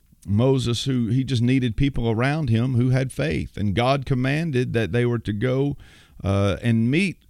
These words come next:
with Moses and to meet God there. And God has a way of us dealing with the discontentment. God answers discontentment,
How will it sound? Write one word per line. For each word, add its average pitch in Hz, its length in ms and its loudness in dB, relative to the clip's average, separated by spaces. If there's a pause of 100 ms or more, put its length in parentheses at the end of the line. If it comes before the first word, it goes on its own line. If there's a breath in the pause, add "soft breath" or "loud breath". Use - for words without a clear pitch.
(120)
with 107 260 0
Moses 117 540 0
and 110 100 -2
to 113 80 -2
meet 113 340 0
God 139 380 0
there. 101 380 0 (500 soft breath)
And 110 320 2
God 160 340 2
has 139 360 0
a 123 80 2
way 127 400 2
of 101 140 0
us - 580 -2 (420)
dealing 170 440 2
with 120 200 0
the 107 120 0
discontentment. 101 1120 -2 (600 soft breath)
God 139 300 2
answers 123 380 0
discontentment, 117 920 -2